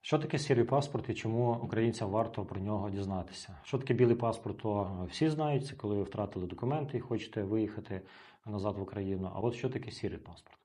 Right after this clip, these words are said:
Так отож, е, з двадцять четвертого квітня українцям за кордоном забрали можливість виробити закордонний паспорт поза межами України. Е,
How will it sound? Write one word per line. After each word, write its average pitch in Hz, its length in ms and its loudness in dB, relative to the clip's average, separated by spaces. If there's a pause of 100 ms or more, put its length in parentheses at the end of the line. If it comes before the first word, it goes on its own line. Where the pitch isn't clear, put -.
(520)
Так - 160 -2
отож, 123 360 0 (100)
е, 98 320 0 (360)
з 98 80 -8
двадцять 123 200 4
четвертого 151 360 2
квітня 151 420 2
українцям 117 480 2
за 104 80 0
кордоном 101 420 2
забрали 101 400 2
можливість 123 580 0
виробити 98 520 -2
закордонний 95 500 -4
паспорт 135 600 -2
поза 110 240 0
межами 98 480 -2
України. 87 400 -8 (680)
Е, 95 260 -2